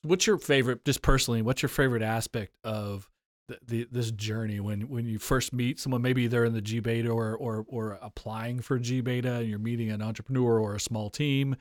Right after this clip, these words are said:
and as they're going through the process and, and once, once they get to the end of this,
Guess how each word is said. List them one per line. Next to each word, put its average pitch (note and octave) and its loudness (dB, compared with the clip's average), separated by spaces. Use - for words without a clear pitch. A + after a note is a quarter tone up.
and A#2 -2
as A#2+ 0
they're B2+ 2
going A#2 0
through B2 -2
the A2+ -4
process A#2+ -2
and, G#2 -8
and G#2 -8
once, G#2+ -8
once A#2+ -4
they A2+ -2
get A#2 -4
to A#2 -2
the G2+ -6
end B2+ -4
of G#2+ -4
this, G#2+ -4